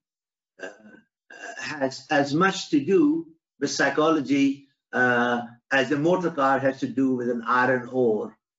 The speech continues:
or, uh, yeah, uh, and how it was dug up.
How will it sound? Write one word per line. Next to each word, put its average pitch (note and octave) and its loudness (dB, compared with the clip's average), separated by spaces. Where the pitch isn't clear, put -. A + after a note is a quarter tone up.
or, G#2+ 0
uh, G#2 -4
yeah, D3+ -2
uh, A#2+ 0
and B2 -6
how D3 2
it A#2+ -2
was A2+ -10
dug G2 -12
up. - -16